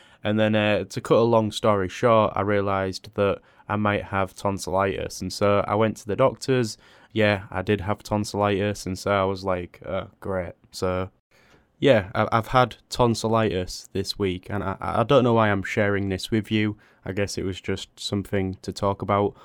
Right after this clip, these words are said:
Luckily, I had the Q and A recorded already, and so that was up last weekend. Um, a-, and now I'm feeling a bit better. My throat's still a bit sore sometimes, but I think it's going. I hope it's going anyways, because it was not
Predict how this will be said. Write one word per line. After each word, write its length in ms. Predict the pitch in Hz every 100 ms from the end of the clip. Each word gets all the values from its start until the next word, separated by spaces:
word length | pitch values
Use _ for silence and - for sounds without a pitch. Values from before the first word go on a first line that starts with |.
| -
Luckily, 380 | 147 151 143 127
I 60 | 107
had 220 | 113 -
the 80 | 104
Q 260 | - 104
and 100 | 98
A 120 | 98
recorded 460 | 98 92 104 98 95
already, 400 | 90 90 92 98
and 120 | 95
so 180 | - 92
that 180 | 95 73
was 160 | 95
up 300 | 92 90 - - -
last 400 | 95 95 - -
weekend. 540 | 101 95 101 101 101 - - _ _ -
Um, 460 | 92 90 90 87 -
a-, 180 | 95 92
and 180 | 95 101
now 200 | 107 110
I'm 120 | 104
feeling 540 | 101 113 107 104 104 98 _ _
a 80 | -
bit 240 | 92 92 -
better. 520 | 110 110 - 110 107 _ _
My 100 | 104
throat's 440 | 95 - 160 143 -
still 260 | - 120
a 60 | 113
bit 280 | 104 107 -
sore 420 | - 98 107 127
sometimes, 580 | - 123 123 131 131 131
but 160 | - 95
I 40 |
think 300 | - 156 135
it's 160 | - 104
going. 400 | 104 98 101 113 _ _
I 40 | -
hope 300 | 113 110 -
it's 140 | -
going 300 | - 92 95
anyways, 540 | 98 98 95 98 101 - _ _
because 260 | - 139 143
it 80 | 123
was 180 | 131 139
not 320 | 139 127